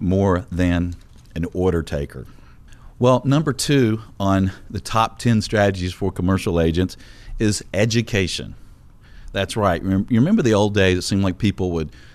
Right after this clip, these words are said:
they would get educated, you know, then they would work, and <laughs> then they would retire, right? And, uh, you know, I think those, those days are gone. I mean, I think now you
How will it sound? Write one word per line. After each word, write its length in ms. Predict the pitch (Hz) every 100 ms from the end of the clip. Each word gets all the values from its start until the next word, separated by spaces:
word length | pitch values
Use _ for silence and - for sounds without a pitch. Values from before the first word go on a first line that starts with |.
| -
they 80 | 98
would 140 | 87
get 180 | 98 120
educated, 720 | 113 123 104 87 87 82 87 - -
you 60 | 110
know, 160 | 104
then 240 | 101 120 123
they 140 | 113
would 160 | 101 87
work, 520 | 117 110 98 - - - - -
and 120 | 92
<laughs> 20 |
then 160 | 107 104
they 160 | 107 104
would 180 | 92
retire, 580 | 85 87 110 104 92 80
right? 300 | 76 82 - - - - -
And, 320 | 95 92 90
uh, 280 | 87 82 78 - - -
you 120 | 117
know, 80 | 95
I 60 | 92
think 260 | 113 104
those, 220 | 98 95 -
those 240 | 95 90
days 280 | 95 95 80
are 60 | 82
gone. 340 | 87 87 87
I 40 |
mean, 260 | 82 82 85
I 60 | -
think 180 | 98 95
now 200 | 92 92
you 260 | 87 82